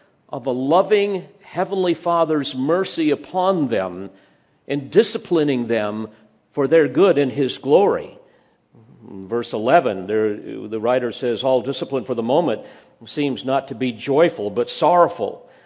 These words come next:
Yet to those who have been trained by it, afterwards it yields the peaceful fruit of righteousness. Therefore strengthen the hands that are weak and the knees that are feeble,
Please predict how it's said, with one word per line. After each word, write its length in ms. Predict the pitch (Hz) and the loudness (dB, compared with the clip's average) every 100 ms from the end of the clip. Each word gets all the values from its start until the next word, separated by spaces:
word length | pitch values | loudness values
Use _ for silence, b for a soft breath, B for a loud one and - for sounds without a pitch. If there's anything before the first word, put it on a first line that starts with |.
| b b | b b
Yet 200 | 120 135 | -4 -2
to 80 | 143 | -2
those 320 | 127 156 139 | 2 2 2
who 160 | 156 143 | 0 0
have 180 | 143 120 | 0 0
been 180 | 131 117 | -2 -4
trained 480 | - 175 208 175 | -2 2 4 4
by 240 | 131 131 123 | 4 4 4
it, 120 | 131 | 4
afterwards 580 | 156 170 147 135 127 151 | 4 4 2 0 0 -2
it 80 | 143 | -4
yields 400 | 139 165 160 - | 2 2 2 -2
the 140 | 113 - b b - | -10 -12 b b -8
peaceful 440 | 196 180 - 175 | -4 -4 0 0
fruit 380 | 147 - 190 185 | 0 2 4 4
of 100 | 143 | 0
righteousness. 960 | 135 147 214 233 175 - - 92 - - b b b | 4 6 6 4 -2 -2 -6 -8 -10 -18 b b b
Therefore 360 | 151 220 190 175 | 4 4 6 4
strengthen 500 | - 196 233 214 180 | 2 2 2 2 0
the 80 | |
hands 400 | 151 190 233 202 | 2 2 4 2
that 140 | 156 160 | 4 4
are 80 | 160 | 4
weak 360 | 151 226 202 | 2 0 -2
and 120 | 170 | -2
the 60 | 156 | 0
knees 340 | 165 214 208 | 0 -2 -4
that 100 | 185 | -4
are 80 | 170 | -2
feeble, 580 | 160 208 226 226 - - | -4 -6 -4 -4 -4 -10